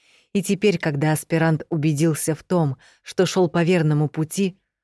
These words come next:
пришло время корить себя за поспешность, благодаря которой я узнала так много о тайнах храма.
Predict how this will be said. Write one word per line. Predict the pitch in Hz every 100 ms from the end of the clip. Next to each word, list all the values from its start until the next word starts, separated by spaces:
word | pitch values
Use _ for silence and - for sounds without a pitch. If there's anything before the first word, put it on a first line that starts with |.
| _ _
пришло | - 165 151 156 156
время | 147 165 170 156
корить | - 147 143 160
себя | - 151 147 147
за | 147
поспешность, | - 143 - - 165 156 - 139 - _ _ _
благодаря | 165 170 165 160 165 170
которой | 160 151 170 160
я | 151 151
узнала | 147 139 147 143
так | 143 139
много | 143 139 165 160 156
о | -
тайнах | - 131 131 131 127
храма. | - 131 127 123 123